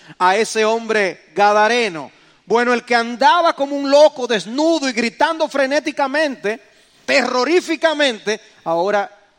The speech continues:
vestido, hablando con cordura, entendiendo lo que las personas le decían, hablando con sensatez.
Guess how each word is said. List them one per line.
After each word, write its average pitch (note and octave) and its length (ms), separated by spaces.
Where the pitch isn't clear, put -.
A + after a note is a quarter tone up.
vestido, F#3 760
hablando E3+ 580
con F3+ 220
cordura, D#3+ 720
entendiendo G3+ 880
lo G#3 120
que G3 100
las F3 80
personas F#3 400
le F3+ 100
decían, G3+ 600
hablando G#3 540
con A3+ 220
sensatez. G#3+ 960